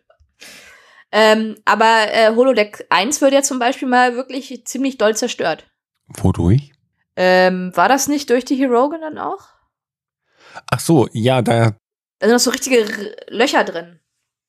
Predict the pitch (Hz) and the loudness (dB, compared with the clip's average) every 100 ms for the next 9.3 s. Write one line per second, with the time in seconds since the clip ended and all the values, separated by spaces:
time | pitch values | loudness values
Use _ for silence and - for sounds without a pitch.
0 | - 123 127 - 143 147 175 - 165 - | -2 2 2 2 -2 -2 -4 0 -2 0
1 | 139 165 135 151 131 139 139 135 120 - | 0 0 0 2 2 2 2 0 0 0
2 | 120 120 92 131 139 135 - - - 101 | 0 2 2 0 2 0 -2 -6 -4 -4
3 | - 127 156 151 101 85 87 202 - _ | 0 2 2 2 -2 0 0 -2 -6 _
4 | _ _ _ _ _ - 104 95 90 82 | _ _ _ _ _ -2 0 2 0 0
5 | 98 87 - - _ _ _ _ _ _ | 0 0 -2 -10 _ _ _ _ _ _
6 | _ _ _ _ _ _ _ _ _ _ | _ _ _ _ _ _ _ _ _ _
7 | _ _ _ _ _ _ _ _ _ _ | _ _ _ _ _ _ _ _ _ _
8 | _ _ _ _ _ _ _ _ - 190 | _ _ _ _ _ _ _ _ -18 -12
9 | 180 185 220 | -8 -8 -10